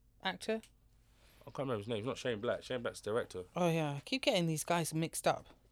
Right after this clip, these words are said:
Speaker 2: Like Shane Mc something.
Speaker 1: Yeah, yeah. Uh, Mister Wednesday. Doot. Let's have a look. Oh, yeah. Ian McShane.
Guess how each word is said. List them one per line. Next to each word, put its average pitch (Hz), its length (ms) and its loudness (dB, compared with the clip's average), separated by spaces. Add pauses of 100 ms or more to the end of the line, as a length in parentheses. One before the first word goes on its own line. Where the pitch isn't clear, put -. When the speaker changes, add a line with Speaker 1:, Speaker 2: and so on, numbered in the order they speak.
(100)
Speaker 2:
Like 117 100 -4
Shane 120 680 2
Mc 107 240 -4
something. 104 420 -4 (1120)
Speaker 1:
Yeah, 151 320 2 (140)
yeah. 147 220 -2 (720)
Uh, 151 420 2
Mister 156 500 -2
Wednesday. - 840 -4 (440)
Doot. - 260 -6 (1300)
Let's - 160 -20
have 147 80 -8
a 143 60 -8
look. 151 140 -12 (440)
Oh, 180 120 12
yeah. 156 300 12
Ian 165 360 6
McShane. 139 640 0